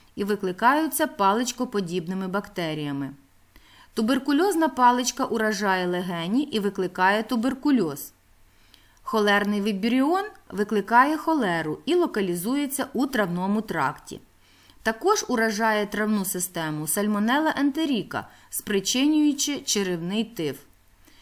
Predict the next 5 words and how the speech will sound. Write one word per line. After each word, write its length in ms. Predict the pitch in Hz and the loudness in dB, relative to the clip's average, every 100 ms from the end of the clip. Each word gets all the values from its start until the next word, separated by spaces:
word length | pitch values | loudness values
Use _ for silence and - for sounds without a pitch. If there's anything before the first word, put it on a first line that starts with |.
| - - | -20 -8
Інфікування 760 | - 233 262 269 269 320 381 302 | 0 2 0 0 4 6 6 2
спіралеподібною 1040 | - 254 262 262 262 262 233 233 247 240 | 0 0 2 2 0 0 2 2 2 2
бактерією 960 | 226 240 - 233 185 165 147 135 127 - - 226 | 0 -4 -2 0 0 0 -2 -2 -6 -8 -8 -2
Helicobacter 760 | 240 247 262 208 185 - 180 175 | 0 0 0 2 0 -2 -8 -6
pylori 420 | 180 165 190 254 | -6 -2 0 0